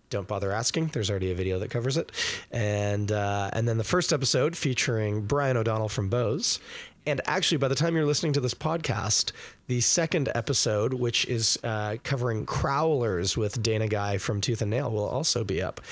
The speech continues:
So just moving right along. In fact, as you're listening to this podcast, there is a good chance that I will be working on editing up Open Fermentation with Ron Keefe from The Granite. So very excited about that.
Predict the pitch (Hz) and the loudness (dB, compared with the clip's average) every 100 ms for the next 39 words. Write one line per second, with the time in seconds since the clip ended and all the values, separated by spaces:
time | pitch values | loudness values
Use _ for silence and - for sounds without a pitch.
0 | - - - - 110 104 101 101 101 - | -10 -8 -2 0 2 2 2 0 -2 -4
1 | _ _ _ - 180 147 - - 120 143 | _ _ _ -4 0 2 0 0 0 2
2 | 127 107 98 110 113 101 123 101 92 139 | 2 2 2 2 2 0 0 0 -2 -2
3 | - - - - 135 120 - 156 127 - | -4 -12 -16 -2 0 0 0 0 0 -2
4 | - - 143 156 139 143 135 131 147 131 | -4 -4 -2 0 2 2 2 2 2 2
5 | 127 117 - 117 117 117 - - - - | 2 0 0 -2 0 -2 0 0 -2 -4
6 | - - - 127 123 117 101 117 123 - | -12 -20 -6 0 2 0 -2 0 0 2
7 | 117 110 98 - - - 113 110 107 101 | 2 2 2 0 -2 -2 0 2 0 0
8 | 110 110 113 - 107 104 - 107 104 104 | 0 2 0 0 0 0 0 0 0 0
9 | 104 98 95 - - - _ _ - 113 | 0 -2 -4 -10 -20 -20 _ _ -4 0
10 | 117 101 113 104 104 107 - 98 95 - | 0 2 0 2 2 2 2 0 0 0
11 | 107 98 - 107 - - 95 95 101 107 | 0 0 0 -2 -2 -2 -2 0 0 -2
12 | - - - - - 110 107 - 120 127 | -4 -8 -4 -2 0 -4 -6 -10 -2 2
13 | 117 87 - 104 104 101 95 87 | 2 2 0 0 -2 -4 -4 -6